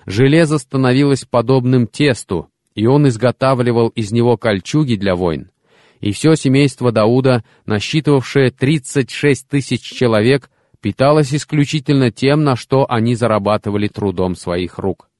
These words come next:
А Закария, алейхиссалям, был плотником. Идрис, алейхиссалям, был портным и каждый раз,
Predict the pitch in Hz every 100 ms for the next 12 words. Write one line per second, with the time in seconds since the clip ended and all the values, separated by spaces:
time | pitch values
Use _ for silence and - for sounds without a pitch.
0 | _ _ _ _ _ _ _ 104 120 135
1 | 131 135 151 160 156 139 151 147 143 -
2 | 143 139 143 127 127 113 - 135 135 107
3 | 87 76 64 _ _ _ _ - - -
4 | 160 139 143 170 - - 123 139 147 139
5 | 131 139 135 135 123 139 127 123 107 -
6 | 107 131 147 - 120 98 104 107 131